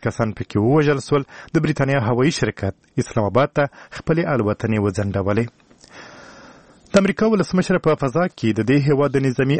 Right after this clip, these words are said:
عملیاتو د څار لپاره د فضایي قومندانۍ د رامنځته کولو امر کړی دی. ډونالډ ټرمپ د سې شنبې په ورځ د یوه سند په لاسلیک کولو د امریکا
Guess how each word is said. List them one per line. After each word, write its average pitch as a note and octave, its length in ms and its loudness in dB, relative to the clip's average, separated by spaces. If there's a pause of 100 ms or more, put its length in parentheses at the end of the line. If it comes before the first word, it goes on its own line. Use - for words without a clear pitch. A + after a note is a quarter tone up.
(100)
عملیاتو C3+ 360 0
د A#2+ 80 -6 (120)
څار D#3 280 0
لپاره G#2+ 320 -2 (300)
د C3+ 160 0
فضایي B2+ 400 0
قومندانۍ A#2+ 460 0 (280)
د F#3+ 140 2
رامنځته C3+ 320 -2 (100)
کولو C#3+ 260 2 (120)
امر A#2+ 260 -2
کړی G2+ 240 0
دی. G#2+ 100 0 (380)
ډونالډ E3 260 0
ټرمپ D#3+ 180 -2
د C#3+ 100 2
سې D3+ 160 0
شنبې C#3+ 240 0
په D3 60 2
ورځ C#3 180 2
د C3 80 2
یوه A#2+ 180 0
سند B2 260 -2
په A2 120 -2
لاسلیک A2 380 -2
کولو D3 280 2 (340)
د C#3+ 100 2
امریکا C#3+ 300 0